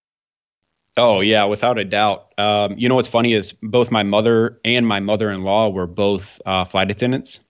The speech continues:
in their careers, and, uh, and it's changed dramatically. I mean, the, the type of person that they, uh, target now for, for flight attendant, that role. Uh, but I've also have a, a good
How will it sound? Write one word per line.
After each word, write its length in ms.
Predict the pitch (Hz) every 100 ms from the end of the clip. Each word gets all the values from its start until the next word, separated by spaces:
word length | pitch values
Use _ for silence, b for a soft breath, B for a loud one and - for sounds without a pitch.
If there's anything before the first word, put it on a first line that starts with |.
| _
in 160 | - 113
their 120 | 113
careers, 540 | 107 110 110 127 139 101
and, 260 | 98 98
uh, 280 | 95 87 87 - B B B B B _ _ _
and 160 | 117 120
it's 140 | 135
changed 440 | - 135 131 131 -
dramatically. 580 | 101 104 147 - 90
I 20 | 92
mean, 320 | 95 95 90
the, 400 | - 95 92 90 - 107
the 120 | 98
type 320 | - 113 113
of 140 | 113
person 360 | - 110 - 104
that 220 | 104 101
they, 560 | 101 95 95 95 95 - 110
uh, 260 | 101 101 -
target 360 | - 110 107 107
now 300 | 104 104 104
for, 480 | - 92 92 - - _
for 380 | - 98 98 -
flight 220 | - 107 104
attendant, 280 | 104 104
that 160 | 92 113
role. 400 | 110 110 107 107 b b b
Uh, 220 | - 98 98
but 300 | 117 113 -
I've 180 | 107 110
also 440 | 123 120 113 110
have 240 | 107 107
a, 180 | 101 95
a 120 | 101 104
good 260 | 110 101